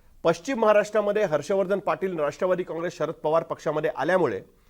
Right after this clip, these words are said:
जे एक, अ, वातावरण निर्माण होऊ शकतं की शरद पवार पक्षामध्ये इन्कमिंग सुरू झालंय, ज्यांना पश्चिम महाराष्ट्रामध्ये च्या राजकारणामध्ये मोठे नेते म्हणून समजलं जातं, अशा नेत्यांना एकामागून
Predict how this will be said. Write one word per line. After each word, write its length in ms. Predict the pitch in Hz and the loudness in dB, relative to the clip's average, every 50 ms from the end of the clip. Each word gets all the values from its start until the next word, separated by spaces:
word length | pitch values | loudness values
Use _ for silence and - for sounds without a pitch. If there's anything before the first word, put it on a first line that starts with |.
| _ _ _ _ _ _ _ _ _ _ _ _ - 123 | _ _ _ _ _ _ _ _ _ _ _ _ 0 6
जे 180 | 175 233 233 | 8 8 8
एक, 240 | 247 240 - - - | 8 6 0 -2 2
अ, 80 | 208 190 | 2 4
वातावरण 560 | 175 165 165 160 - 220 226 233 240 247 233 | 4 4 4 4 4 4 6 6 6 4 4
निर्माण 280 | 208 196 202 208 208 190 | 2 4 6 6 6 6
होऊ 140 | 160 185 | 4 2
शकतं 280 | 180 - 170 - - 160 | 0 -2 -4 -4 -4 -6
की 160 | 143 - 202 | -6 -4 -6
शरद 220 | - - - 170 190 | -4 -2 0 0 0
पवार 280 | - - 190 190 196 | 2 2 2 4 2
पक्षामध्ये 680 | 196 - 180 - - - 180 170 185 175 185 196 190 196 - | 0 -2 -8 -8 -4 -2 -2 0 0 0 0 0 -2 -2 -4
इन्कमिंग 440 | 151 156 165 156 - 202 214 233 214 | -4 -4 -4 -2 0 0 0 0 -2
सुरू 220 | 220 180 160 151 | -2 -4 -4 -2
झालंय, 260 | 123 123 107 92 90 - - _ _ _ _ _ _ _ _ _ _ _ - 113 | -2 -2 -4 -4 -6 -12 -16 _ _ _ _ _ _ _ _ _ _ _ -6 0
ज्यांना 460 | 113 151 151 165 185 202 214 220 214 | 4 4 4 6 6 6 8 6 6
पश्चिम 500 | - - - - 151 147 - - 220 202 | 4 0 -4 -4 -4 -4 -4 -4 -4 0
महाराष्ट्रामध्ये 760 | 196 190 190 185 190 170 - 202 185 185 185 175 190 196 202 - - - | 2 2 2 2 2 0 0 0 2 2 2 2 2 0 0 -4 -6 -4
च्या 120 | - 185 180 | -2 0 0
राजकारणामध्ये 800 | 165 156 156 - - 180 180 185 180 180 175 170 185 190 196 | 0 -2 -4 -4 -4 -4 -2 0 0 0 0 2 2 0 0
मोठे 440 | 185 170 135 - 131 147 147 - 214 | -2 -4 -6 -4 -4 -2 0 2 2
नेते 280 | 190 180 170 160 - 208 | 2 2 0 0 0 0
म्हणून 220 | 196 196 196 202 | 0 0 -2 -2
समजलं 340 | 190 180 160 160 160 156 170 | -2 -4 -2 -2 -2 -2 -2
जातं, 360 | 160 156 151 147 - 170 165 - - | -2 -2 -2 0 0 -2 -4 -4 -4
अशा 260 | - - - 208 202 | -8 -4 0 0 2
नेत्यांना 380 | 202 185 165 - 185 180 196 185 | 2 2 0 0 0 2 0 0
एकामागून 540 | 147 151 151 - 180 175 175 175 170 175 | 0 -2 -4 -4 -4 -2 -2 -2 -4 -6